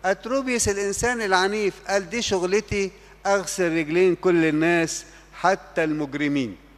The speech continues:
احنا دخلنا في هذا التساؤل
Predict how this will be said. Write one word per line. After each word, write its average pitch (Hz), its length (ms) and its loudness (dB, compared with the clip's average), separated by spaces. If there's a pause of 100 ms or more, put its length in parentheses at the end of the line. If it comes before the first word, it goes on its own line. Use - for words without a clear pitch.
(2250)
احنا 262 380 6
دخلنا 226 600 2
في 185 220 2
هذا 226 300 4
التساؤل 196 960 4